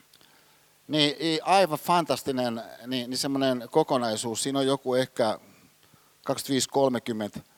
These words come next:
semmoista lyhyttä jaksoa. Siis tää Masterclass on sellainen, ää, nettipohjainen opetusympäristö oikeastaan. Ää, maksullinen, ää, siis siinä suhteessa toisenlainen kuin moni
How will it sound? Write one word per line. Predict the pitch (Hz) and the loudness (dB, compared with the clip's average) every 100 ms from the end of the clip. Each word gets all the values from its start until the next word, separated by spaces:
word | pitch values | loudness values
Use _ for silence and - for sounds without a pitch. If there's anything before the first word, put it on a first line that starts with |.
| _ _ _ _ | _ _ _ _
semmoista | - 123 139 | -14 -8 0
lyhyttä | 156 139 131 | 0 2 2
jaksoa. | 131 143 - 123 | 4 4 2 -2
Siis | 117 123 | 0 -2
tää | 143 131 | 0 2
Masterclass | 160 165 - - 131 123 110 - _ _ _ _ _ _ - | 2 0 -2 2 4 4 0 -8 _ _ _ _ _ _ -10
on | 135 | -4
sellainen, | 165 156 143 135 123 - _ _ 127 | 2 4 6 4 4 0 _ _ 2
ää, | 127 123 113 - 95 - - 127 | 6 6 4 0 -20 -20 -16 -4
nettipohjainen | 156 - 135 - 151 143 127 120 110 101 _ _ _ _ _ _ _ _ _ _ _ - - | -4 -2 -4 2 4 4 2 0 -2 -10 _ _ _ _ _ _ _ _ _ _ _ -20 0
opetusympäristö | 143 135 135 165 170 135 113 143 | 2 2 2 4 4 2 -2 -2
oikeastaan. | 139 127 120 - 113 104 101 _ _ _ _ _ _ _ _ _ 127 | -2 0 -4 -2 -2 -2 -6 _ _ _ _ _ _ _ _ _ 2
Ää, | 131 127 | 4 4
maksullinen, | 135 180 - 165 143 135 135 127 123 _ _ | 4 2 2 0 2 2 2 0 -4 _ _
ää, | 127 123 123 - _ - - - - | -4 0 0 -2 _ -20 -20 -18 -8
siis | - 139 | -4 -2
siinä | 165 135 | -2 -2
suhteessa | 135 - 135 120 - - - - - | -4 0 0 0 -4 -12 -20 -14 2
toisenlainen | 147 131 131 127 | 2 2 0 -2
kuin | 127 127 | -2 -2
moni | 131 131 | 0 -2